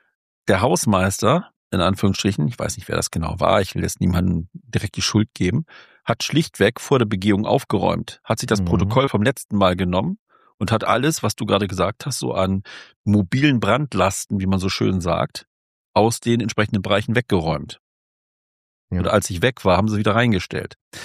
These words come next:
Speaker 1: Also das ist natürlich eh immer so ein Problem. Das Leben außerhalb einer Begehung, das haben wir nicht im Griff.
Speaker 2: Ja. Ja, wie gesagt, es gibt Schulen, ähm, da klappt es besser. Es kommt auch auf die Schulleitung an oder wie auch die,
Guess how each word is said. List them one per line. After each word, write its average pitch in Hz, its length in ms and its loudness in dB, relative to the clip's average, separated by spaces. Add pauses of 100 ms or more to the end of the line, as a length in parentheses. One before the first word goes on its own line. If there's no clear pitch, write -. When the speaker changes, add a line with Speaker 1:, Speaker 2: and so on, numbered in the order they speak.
(180)
Speaker 1:
Also 95 100 -2
das 104 140 4
ist - 140 -6
natürlich 110 400 0
eh 131 100 2
immer 113 160 2
so 104 120 0
ein 98 40 0
Problem. 104 400 2
Das 92 200 -2
Leben 123 540 2 (540)
außerhalb 104 600 2
einer 98 180 0
Begehung, 98 600 -2 (520)
das - 220 -12
haben 95 160 -6
wir 98 80 -2
nicht 92 160 -6
im 95 80 -2
Griff. 104 320 -6 (460)
Speaker 2:
Ja. 90 180 -10 (1040)
Ja, 107 360 4
wie 117 100 4
gesagt, 120 380 2
es - 160 -4
gibt 120 200 0
Schulen, 127 560 2
ähm, 101 300 2
da 98 120 2
klappt - 380 -2
es - 120 -6
besser. 131 560 2
Es - 320 -2
kommt 131 280 2
auch 110 240 0
auf - 160 -6
die 107 120 0
Schulleitung 113 760 2
an 98 220 -2
oder 90 260 0
wie 95 160 2
auch - 260 -2
die, 90 280 -2